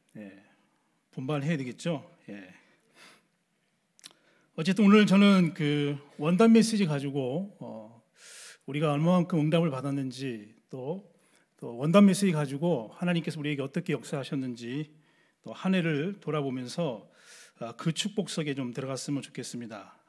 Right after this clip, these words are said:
아, 그래서 저와 여러분이 한 해 동안 그 믿음의 입을 통해서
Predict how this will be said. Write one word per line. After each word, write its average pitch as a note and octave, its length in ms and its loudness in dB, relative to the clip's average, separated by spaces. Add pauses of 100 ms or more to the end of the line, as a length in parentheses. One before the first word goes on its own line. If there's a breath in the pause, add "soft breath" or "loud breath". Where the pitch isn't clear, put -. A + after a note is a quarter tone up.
아, A2+ 80 -18
그래서 A#2+ 180 -14
저와 C#3 220 -6
여러분이 C3+ 480 -4 (340 soft breath)
한 E3+ 140 -4
해 D#3+ 100 -2
동안 C3+ 540 -4
그 D#3 60 -4
믿음의 F3 480 6
입을 D#3 180 0
통해서 D3+ 640 -6